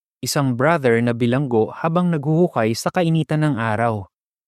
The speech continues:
May armadong sundalo na nagbabantay sa kanya.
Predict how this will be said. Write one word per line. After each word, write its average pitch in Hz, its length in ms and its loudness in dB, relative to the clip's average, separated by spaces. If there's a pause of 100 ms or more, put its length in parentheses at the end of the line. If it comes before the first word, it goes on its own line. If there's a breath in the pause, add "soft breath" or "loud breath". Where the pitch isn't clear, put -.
(140)
May 139 160 0
armadong 135 560 0
sundalo 131 560 0
na 135 160 2
nagbabantay 131 640 0
sa - 120 -6
kanya. 101 360 -2